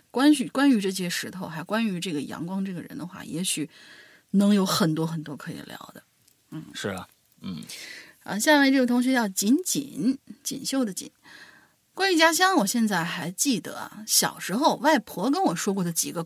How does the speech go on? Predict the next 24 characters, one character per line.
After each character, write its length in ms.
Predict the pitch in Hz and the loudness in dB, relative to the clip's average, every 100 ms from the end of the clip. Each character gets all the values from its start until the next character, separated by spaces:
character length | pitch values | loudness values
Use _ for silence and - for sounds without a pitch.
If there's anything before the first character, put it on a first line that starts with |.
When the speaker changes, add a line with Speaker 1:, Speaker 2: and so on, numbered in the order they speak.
| - | -8
Speaker 1:
恐 640 | - - - 196 175 175 | -8 -4 4 4 4 2
怖 280 | 185 381 381 | 4 8 8
故 320 | 185 180 175 | 8 2 0
事。 220 | 156 - - | -2 -4 -8
你 60 | 160 | -10
看， 120 | 147 | -10
这 80 | 147 | -12
不 80 | 170 | -12
就 80 | |
来 140 | 92 - | -12 -10
了？ 60 | - | -2
Speaker 2:
看 80 | 156 | 0
来 60 | |
我 80 | 160 | 2
们 80 | 107 | 0
还 220 | - 101 | 2 4
是 80 | 196 | 6
个 80 | 208 | 4
恐 200 | - 87 | 2 -2
怖 120 | 95 | -2
节 200 | - 78 | -6 -8
目。 80 | - | -6
Speaker 1:
啊， 80 | 180 | 0
对， 280 | 185 196 | 4 4